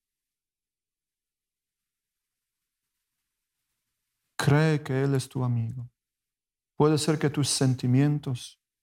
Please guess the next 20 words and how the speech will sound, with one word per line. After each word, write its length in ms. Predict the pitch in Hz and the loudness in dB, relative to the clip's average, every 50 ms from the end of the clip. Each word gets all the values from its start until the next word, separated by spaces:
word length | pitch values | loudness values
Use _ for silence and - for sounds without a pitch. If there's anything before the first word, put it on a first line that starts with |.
| _ _ _ _ _ _ _ _ _ _ _ _ _ _ _ - 135 | _ _ _ _ _ _ _ _ _ _ _ _ _ _ _ -4 -2
recuerdo 720 | 131 139 143 139 - - 151 151 156 156 151 143 147 139 | 0 2 0 0 0 2 2 4 4 2 0 0 -2 -2
del 200 | 131 131 123 120 | -2 -2 -2 -2
pecado, 800 | - 123 117 - - - 135 139 139 139 139 143 139 131 123 - _ _ _ _ _ _ _ _ _ _ _ _ - | -4 -4 -6 -4 -4 -2 -2 0 0 0 -2 -2 -4 -4 -6 -10 _ _ _ _ _ _ _ _ _ _ _ _ -2
acusas-, 640 | 143 143 - - 160 139 - 147 139 135 - - - | -2 0 0 0 0 2 2 2 0 0 -2 -4 -2
las 280 | 131 139 143 143 - | -2 0 0 -2 -2
uc-, 240 | - 139 - - - - | -6 -8 -8 -10 -6 -2
acusaciones 840 | 147 151 151 - 156 143 139 135 120 - - 143 147 143 135 120 127 | -2 -2 0 0 -2 -2 0 -2 -2 -2 0 0 2 2 2 2 0
del 180 | 120 110 107 | -2 -4 -2
diablo, 580 | 107 123 131 127 131 127 127 123 123 120 117 - _ _ _ _ _ _ _ _ _ _ _ _ _ - | 0 0 2 2 2 0 -2 -2 -2 -4 -6 -10 _ _ _ _ _ _ _ _ _ _ _ _ _ 2
no 140 | 151 170 165 | 2 4 4
te 120 | - 160 | 2 0
permiten 720 | 156 - 156 143 135 139 147 165 170 165 170 156 147 139 | 0 2 2 2 2 2 2 2 0 0 0 0 0 0
de 320 | 123 127 120 117 113 113 - _ | 0 -2 -2 -2 -4 -6 -10 _
creerlo 480 | - - 127 131 131 139 139 143 135 123 | -6 -2 0 2 2 2 2 2 0 -2
fácilmente, 720 | - - 123 120 - - 120 123 123 120 120 117 - 117 | -2 -2 -2 -2 -2 -2 -2 0 2 0 0 -2 -4 -8
pero 400 | - - 127 123 123 123 123 - _ _ _ _ _ _ _ _ _ _ _ _ _ _ _ _ _ _ _ | -6 -4 -2 0 0 -2 -4 -6 _ _ _ _ _ _ _ _ _ _ _ _ _ _ _ _ _ _ _
ejerce 540 | - 123 - - - 160 160 160 156 - 160 | 0 0 2 2 2 2 2 0 -2 -6 -6
tu 160 | - - 147 | -4 -4 -4
fe 240 | - - 151 143 135 | -2 -2 0 0 0
hoy. 360 | 120 113 110 110 - 135 139 | 0 -2 -4 -6 -8 -10 -14